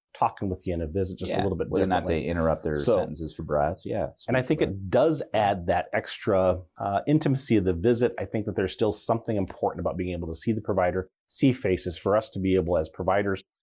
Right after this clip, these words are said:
Speaker 1: to be able to see their eyes, how they answer a question still is certainly a very important thing to be able to try and do. I think the virtual,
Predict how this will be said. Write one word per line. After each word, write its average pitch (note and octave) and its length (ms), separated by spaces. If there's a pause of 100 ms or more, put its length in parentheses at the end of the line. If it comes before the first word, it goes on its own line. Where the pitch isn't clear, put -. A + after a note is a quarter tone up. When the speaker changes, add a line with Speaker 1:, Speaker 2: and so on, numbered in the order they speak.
(120)
Speaker 1:
to - 80
be G2+ 80
able F#2 160
to D#2+ 80
see A2+ 280
their G2 180
eyes, E2+ 300
how B2 160
they G#2+ 140
answer G#2 360
a F#2+ 60
question F2+ 440
still F#2 260
is E2 100
certainly - 260
a D#2+ 100
very E2 160
important - 440
thing F2+ 120
to E2 60
be D#2+ 80
able D#2+ 160
to - 40
try D#2+ 140
and D#2 140
do. F#2 160
I - 380
think D3+ 120
the B2 60
virtual, G#2 340